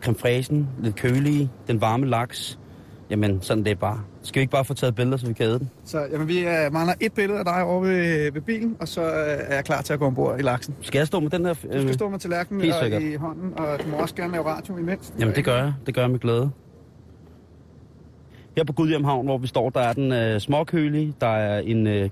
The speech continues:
Speaker 1: gus, der har listet sig ind. Og, øh, gusen, den er jo altså, øh, småkølig på den her tid af året, og den har lukket, øh, stort set farvandet ud, når jeg kigger, kigger ud over, øh, sydøst. Der skulle jeg faktisk kunne se Christiansø herfra, men den er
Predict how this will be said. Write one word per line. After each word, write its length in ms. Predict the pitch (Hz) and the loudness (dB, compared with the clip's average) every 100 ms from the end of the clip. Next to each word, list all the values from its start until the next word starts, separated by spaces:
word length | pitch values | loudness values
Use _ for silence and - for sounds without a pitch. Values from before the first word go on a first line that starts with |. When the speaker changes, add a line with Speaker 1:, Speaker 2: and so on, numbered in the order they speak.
| - | 0
Speaker 1:
gus, 320 | 202 151 - | 0 0 -2
der 180 | 143 120 | 0 2
har 160 | 117 | 2
listet 300 | 113 123 123 | 2 0 -2
sig 120 | 131 120 | 0 0
ind. 100 | 120 - - - - - - | 0 -4 -18 -20 -20 -16 -2
Og, 300 | 117 113 107 | 2 2 4
øh, 240 | 101 98 | 2 2
gusen, 340 | 104 147 127 123 | 0 -2 -2 0
den 120 | 127 | 2
er 80 | 120 | 4
jo 140 | 131 | 4
altså, 520 | 117 104 113 104 101 104 | 2 0 0 2 2 0
øh, 280 | 90 101 95 | 0 0 0
småkølig 480 | 117 120 131 127 | 0 0 2 0
på 80 | 110 | 2
den 80 | 110 | 0
her 60 | 113 | 0
tid 160 | 131 | 2
af 40 | 110 | 2
året, 360 | 98 87 120 | 2 0 0
og 120 | 107 | 0
den 80 | 104 | 2
har 80 | 113 | 4
lukket, 320 | 113 113 131 135 117 | 4 4 4 2 2
øh, 60 | 104 | -2
stort 240 | - 139 131 | -2 -2 -2
set 120 | 131 | 0
farvandet 480 | 123 117 127 117 113 | 0 0 0 0 0
ud, 160 | 131 | 0
når 100 | 120 | 0
jeg 100 | 120 | 0
kigger, 300 | 113 123 120 - - - - - - - - - - | 0 0 0 -2 -10 -20 -20 -20 -20 -20 -20 -12 -2
kigger 200 | 135 127 | 2 2
ud 140 | 131 | 4
over, 380 | 127 113 143 143 135 | 2 0 -2 -4 -2
øh, 720 | 120 113 110 110 110 110 107 | 2 2 4 2 2 2 0
sydøst. 420 | - 127 127 - | 0 2 0 0
Der 60 | 127 | -2
skulle 220 | - 139 | 0 0
jeg 80 | 131 | 2
faktisk 220 | 127 - | 0 -2
kunne 100 | 135 | -4
se 180 | 151 131 | -2 -2
Christiansø 540 | 139 123 127 113 127 | -2 0 0 2 2
herfra, 340 | 123 110 123 101 | 2 0 0 0
men 160 | 117 | 0
den 200 | 113 123 | 0 2
er 200 | 113 110 | 2 2